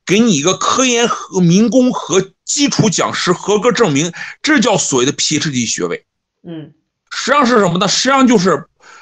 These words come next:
Speaker 1: 实际上就是什么？为了多快好省大面积的培养学-，呃，呃，劳动力，科研劳动力而给的一个合格证明。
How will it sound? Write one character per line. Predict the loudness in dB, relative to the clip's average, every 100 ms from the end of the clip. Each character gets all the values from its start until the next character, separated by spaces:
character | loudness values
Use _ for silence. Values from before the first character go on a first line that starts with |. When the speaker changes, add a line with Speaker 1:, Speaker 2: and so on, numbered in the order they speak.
| -12
Speaker 1:
实 | -6 -2
际 | 0
上 | 2
就 | 4
是 | 4
什 |
么？ | 2 2
为 | 4
了 | 2
多 | 2 2 2
快 | 0 -2
好 | 0 0
省 | 0 -2 -6 -16 -20 _ -4
大 | -2 0
面 | 0 2 0
积 | 0
的 | 0 0 -4 _
培 | 0 0
养 | 0 -2
学-， | -4 -4 -4 0
呃， | 0 2 0 -2 -6 -12 -20 -20 -14 -2
呃， | 0 0 _ _ _ -18 -14 -2
劳 | 2 4
动 | 6 6
力， | 4 -2 _ _ _ -14 -6
科 | 2 4
研 | 4 4
劳 | 4
动 | 4 4
力 | 2 0
而 | -2 0
给 | -2
的 | 0
一 | 0
个 | 0
合 | 0 2
格 | 2
证 | 2 2
明。 | 0